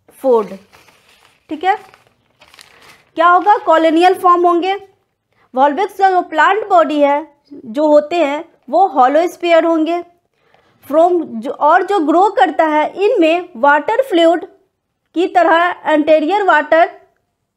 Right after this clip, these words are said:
होते होंगे। सेल्स प्रेजेंट होंगे किस, कैसे? पेरीफेरी।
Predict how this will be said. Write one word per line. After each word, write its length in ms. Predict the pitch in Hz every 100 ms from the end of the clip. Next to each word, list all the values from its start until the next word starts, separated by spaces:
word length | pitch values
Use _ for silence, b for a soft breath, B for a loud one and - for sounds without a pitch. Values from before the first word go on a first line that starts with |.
| _ 254
होते 280 | 254 269
होंगे। 420 | 285 285 294 285 285 285 b b b b -
सेल्स 260 | 339 392
प्रेजेंट 460 | - 392 320 381 359
होंगे 280 | 381 349 349 - - _ _ _ _
किस, 140 | 330 330 311 - -
कैसे? 300 | 320 320 320
पेरीफेरी। 720 | 285 294 311 359 349 339 359